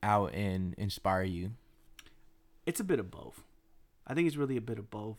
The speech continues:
Speaker 2: Um, 'cause there's, there's my own personal thing that I wanna put out,
Speaker 1: Mm-hmm.
Speaker 2: like those little loosey-gooseys that Frank puts out. But there's also things where it's like, yo, I hear something, I wanna do something with the band.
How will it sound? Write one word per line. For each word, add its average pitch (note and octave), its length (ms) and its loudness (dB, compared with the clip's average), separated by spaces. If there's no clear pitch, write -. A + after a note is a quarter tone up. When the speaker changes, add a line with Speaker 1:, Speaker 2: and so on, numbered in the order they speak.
Speaker 2:
Um, G#2 500 -8
'cause C3+ 160 2
there's, D3 260 4
there's C#3 260 4
my B2+ 140 8
own C3+ 280 10
personal D3+ 360 2
thing D#3+ 300 2
that B2 180 4
I B2+ 60 4
wanna B2+ 200 4
put C3+ 160 0
out, C3 260 2
Speaker 1:
Mm-hmm. G#2 400 -10
Speaker 2:
like G#2+ 140 -4
those A2 200 0
little A2+ 240 4
loosey-gooseys A#2 640 4
that A2 140 -2
Frank A2 260 -4
puts A2+ 160 -2
out. A2 240 -2
But C3 100 6
there's C3+ 140 8
also C#3 300 8
things C3+ 260 8
where C3 60 6
it's B2+ 100 4
like, A2 160 2
yo, A2 180 4
I G#2 80 2
hear A#2+ 180 0
something, B2 340 2
I A#2 40 2
wanna A#2 200 2
do A#2 120 6
something A2 240 6
with G#2+ 100 2
the G#2 60 -6
band. G2+ 320 -4